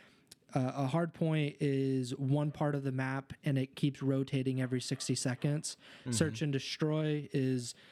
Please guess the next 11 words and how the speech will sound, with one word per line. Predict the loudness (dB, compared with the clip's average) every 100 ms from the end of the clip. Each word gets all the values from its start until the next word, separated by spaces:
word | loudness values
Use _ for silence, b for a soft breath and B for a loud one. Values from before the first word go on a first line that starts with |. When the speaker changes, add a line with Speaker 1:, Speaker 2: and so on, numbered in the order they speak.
| B
Speaker 1:
uh, | -2 0 0 -2
essentially | 0 0 2 0
what | 0
Counter-Strike | -2 0 0 -2 -2 0
is. | 0 0 -2 -4
You | -2
know, | 0 2
you | 2
have | 0
a |
bomb, | 0 0 0 0 0